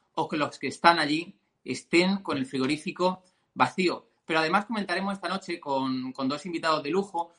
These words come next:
otros temas que afectan también a los, a los investigadores universitarios, a nuestros doctorandos, a nuestro, como decía antes, a nuestro talento.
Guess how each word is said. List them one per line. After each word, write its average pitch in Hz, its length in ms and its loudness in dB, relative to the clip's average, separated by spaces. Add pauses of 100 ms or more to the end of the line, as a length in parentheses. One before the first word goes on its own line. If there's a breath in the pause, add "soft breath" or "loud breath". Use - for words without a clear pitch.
(140 loud breath)
otros 185 340 -2
temas 208 320 -2
que 151 80 -8
afectan 135 380 -8
también 139 260 -4
a 135 60 -2
los, 123 440 -2
a 139 80 -8
los 139 120 0
investigadores 131 580 -2
universitarios, 127 680 2
a - 20 0
nuestros 127 300 -4
doctorandos, 139 720 4
a 131 80 -12
nuestro, 131 460 -10
como 139 180 -18
decía 165 240 -4
antes, 170 360 -10 (300)
a 139 160 -2
nuestro 135 400 -6
talento. 131 680 -4